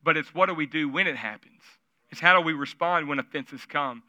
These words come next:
Can I tell you what most people do? I see, and Proverbs even lays this out in Proverbs eighteen. Most people do this. They, they get offended, and then they become unyielded.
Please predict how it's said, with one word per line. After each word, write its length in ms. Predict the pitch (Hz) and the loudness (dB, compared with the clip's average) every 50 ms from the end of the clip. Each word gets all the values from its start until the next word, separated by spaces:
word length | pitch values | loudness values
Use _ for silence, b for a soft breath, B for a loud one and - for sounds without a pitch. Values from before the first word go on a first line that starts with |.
| b b b b | b b b b
Can 100 | - 156 | -4 -4
I 20 | |
tell 140 | - - 170 | 0 0 0
you 60 | 170 | 2
what 140 | 156 143 131 | 2 0 0
most 260 | 135 143 156 175 - | 0 0 0 -2 -2
people 240 | - 196 202 190 196 | -4 -6 -4 -4 -4
do? 260 | 175 196 208 220 226 226 b b b b b b - | -4 -4 -4 -4 -6 -14 b b b b b b 0
I 60 | 143 | 0
see, 260 | 139 - 170 175 170 160 _ _ - | 0 0 -4 -4 -4 -4 _ _ -4
and 200 | 151 147 143 139 | -2 -2 -2 2
Proverbs 440 | - 160 165 180 180 185 160 - - | 6 6 6 6 6 0 -8 -8 -8
even 220 | 170 165 147 151 147 | -10 -8 -6 -2 0
lays 260 | 151 156 165 156 131 | 0 0 0 -2 -4
this 240 | 135 160 156 - 165 | -6 -6 -6 -2 0
out 280 | 156 160 180 - - | 0 0 0 -2 -8
in 80 | 151 139 | -12 -2
Proverbs 440 | - 160 156 151 151 160 143 131 156 | 0 2 2 2 0 -4 -6 -2 -4
eighteen. 480 | 160 160 127 - 180 185 185 156 131 _ b b b b b b _ | -4 -4 -4 -8 -10 -10 -10 -10 -16 _ b b b b b b _
Most 300 | - 143 151 180 196 - | -2 0 0 0 -2 -4
people 260 | - 170 156 - 151 | -6 -6 -4 -4 -6
do 180 | 143 147 165 170 | -4 -4 -4 -4
this. 240 | 160 190 180 147 - - - b b b - | -2 -2 -4 -4 -6 -6 -20 b b b -2
They, 200 | 147 143 151 147 - 143 | 0 0 0 0 -2 0
they 160 | 147 151 151 | 0 0 2
get 200 | 143 147 165 160 - _ _ _ - | 2 0 0 0 -2 _ _ _ -6
offended, 600 | 156 - - - 180 208 220 180 151 143 151 151 151 _ _ _ _ _ _ _ _ - | -6 -6 -2 -2 0 0 0 -2 -2 -2 -4 -4 -8 _ _ _ _ _ _ _ _ -4
and 160 | 147 151 160 | -2 -2 -2
then 100 | 165 170 | -4 -2
they 80 | 165 165 | -2 -2
become 480 | 147 156 151 - - 160 160 160 160 - | -2 -4 -8 -6 -4 -2 -2 -4 -4 -4
unyielded. 720 | 165 156 160 156 151 151 175 196 196 180 131 123 123 117 | -4 -4 -4 -4 -6 -6 -6 -6 -6 -10 -14 -16 -20 -20